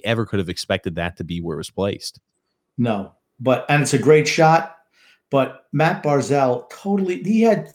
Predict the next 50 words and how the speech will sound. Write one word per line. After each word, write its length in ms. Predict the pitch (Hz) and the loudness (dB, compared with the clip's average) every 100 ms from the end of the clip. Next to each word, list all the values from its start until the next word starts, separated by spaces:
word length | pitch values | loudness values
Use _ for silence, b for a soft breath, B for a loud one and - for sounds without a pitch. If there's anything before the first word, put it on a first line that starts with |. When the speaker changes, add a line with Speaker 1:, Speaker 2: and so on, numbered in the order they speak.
| - | -12
Speaker 2:
three 400 | 160 214 262 254 | -2 2 4 2
and 140 | 196 | 0
a 60 | 165 | 0
half 360 | 190 196 160 | 2 0 0
guys 440 | 156 156 156 139 117 | -2 0 0 0 0
going 340 | 135 135 131 | 0 0 0
towards 320 | 131 135 127 | 0 0 0
him. 200 | 123 104 B B | -4 -8 B B
They 100 | 202 | 4
were 160 | 220 202 | 6 6
all 260 | 190 208 | 6 6
watching 480 | 175 185 196 - 165 | 6 2 0 2 2
him, 320 | 151 160 - b b | 2 0 -2 b b
which 220 | 139 135 - | -4 -4 0
opens 380 | 143 156 143 143 | 0 0 -2 -2
up 120 | - | 0
the 180 | 131 131 | 2 2
ice 180 | 127 120 | 2 -2
for 160 | 120 | -8
Scott 340 | - - 131 131 | -8 -4 -4 -2
Mayfield 400 | 135 131 120 113 | -2 -2 -2 -2
to 80 | 113 | -6
sneak 360 | - 135 131 | -2 0 0
down. 280 | 127 110 101 b b - | -2 -4 -6 b b -4
And 100 | 143 | 0
what 140 | 202 | 2
a 100 | 175 | 2
beautiful 480 | 127 147 139 127 120 | 4 2 2 -2 -4
shot. 520 | - 123 117 107 - _ _ _ _ | -2 0 0 -2 -6 _ _ _ _
I 60 | 139 | 0
mean, 340 | 147 143 143 _ - - | 2 2 0 _ -18 -14
you 120 | - 160 | -2 2
know, 200 | 151 147 | 2 2
how 160 | 160 | 2
many 180 | 190 180 | 2 0
chances 460 | 156 170 156 135 113 | 0 0 0 -2 -6
is 120 | 113 | -2
he, 220 | 160 151 | 0 0
uh, 280 | 151 120 120 | 0 -2 0
as 180 | 131 120 | -2 -2
a 40 | |
defenseman, 680 | 120 120 147 143 - 110 113 | -4 -2 -2 -2 -4 -6 -6
and 140 | 131 156 | 0 2
he's 180 | 208 | 4
not 200 | 160 131 | 2 0
the 80 | 131 | 2
most 260 | 127 117 - | 2 0 0
offensively 580 | 120 120 120 113 110 107 | -2 0 -2 -4 -6 -8
gifted 440 | 110 113 - 101 | -6 -8 -8 -12
player, 380 | 113 120 135 - | -6 -4 -4 -8